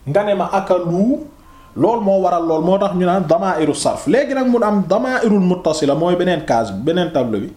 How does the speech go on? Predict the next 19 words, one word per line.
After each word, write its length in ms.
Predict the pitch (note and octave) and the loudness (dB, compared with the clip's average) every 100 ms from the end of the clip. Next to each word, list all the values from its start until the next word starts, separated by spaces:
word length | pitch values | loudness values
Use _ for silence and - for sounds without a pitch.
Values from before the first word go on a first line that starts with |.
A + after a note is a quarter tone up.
| - - - - - - | -20 -20 -20 -20 -20 -4
Yi 100 | F3 | 0
nga 100 | C#4+ | 0
xam 160 | C#4 C4 | -2 -2
ne 80 | A3 | 0
dañuy 280 | A3+ A#3 | 0 0
taqaloo 460 | A#3+ - - F3+ F3+ | -2 -2 0 0 2
bi 120 | G3 | 0
fi'lin 500 | G3 G#3+ F#3 F3 F#3 - | 0 -2 2 2 0 -2
ak 240 | G3+ G3+ | -4 -2
ay 160 | G3 F3 | 0 0
verbe. 340 | D3 B2+ A2+ - - - - _ _ - - - - - - - - - - | 2 0 -4 -10 -20 -20 -20 _ _ -20 -20 -20 -20 -20 -20 -20 -20 -20 -10
Nga 140 | B2 A3+ | -2 0
xam 200 | C#4 A#3 | 0 -2
ne 80 | B3 E4+ - - - - _ _ - - _ - - - - - | -2 -6 -14 -20 -20 -20 _ _ -20 -20 _ -20 -20 -20 -20 -4
verbe 420 | C#3+ B3 B3+ G#3+ | 2 2 2 -2
bi 100 | G3 | -2
cette 240 | G3 A#3 | -2 -4
fois-ci, 500 | - G3 E3 - G#3 - - - - - _ _ _ - - - - - _ - - - - | -2 -2 -2 -4 -6 -8 -18 -20 -20 -20 _ _ _ -20 -20 -20 -20 -20 _ -20 -20 -4 0
euh, 400 | G3+ A3 G#3+ | 2 4 2